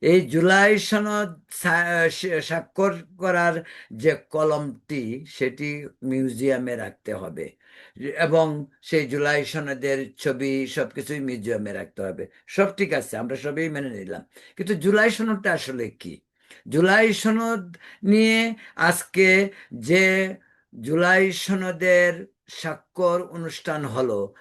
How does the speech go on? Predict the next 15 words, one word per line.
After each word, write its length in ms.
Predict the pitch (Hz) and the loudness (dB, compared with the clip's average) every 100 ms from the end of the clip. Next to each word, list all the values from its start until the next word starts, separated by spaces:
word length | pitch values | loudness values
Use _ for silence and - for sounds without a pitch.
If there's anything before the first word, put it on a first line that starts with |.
| _ | _
সেখানে 320 | - 190 214 185 | 0 2 2 2
যারা 260 | 175 185 202 | 4 4 2
জুলাই 420 | 160 160 165 180 | 0 -4 0 0
আন্দোলন 480 | 165 143 123 110 104 | 0 -2 -4 -4 -6
করলো, 380 | - 90 87 80 78 _ _ _ | -8 -8 -8 -10 -14 _ _ _
সেই 240 | - 156 175 | -2 -2 -2
ছাত্র 380 | - 156 - 143 | -2 -6 -4 -8
সমাজ, 400 | 104 101 101 85 - _ _ _ _ _ _ _ - - | -6 -8 -10 -12 -16 _ _ _ _ _ _ _ -12 -4
তারা 200 | 156 160 | -2 -2
কোথায়? 440 | 156 104 107 82 _ _ _ _ _ _ - | -4 -8 -8 -10 _ _ _ _ _ _ -2
তারা 140 | 160 | 0
তো 120 | 170 185 | 2 -2
ছিল 240 | 175 151 131 | -2 0 0
না, 180 | 107 85 - _ _ _ _ _ _ _ | -2 -8 -16 _ _ _ _ _ _ _
সেখানে 280 | 196 190 | -2 -2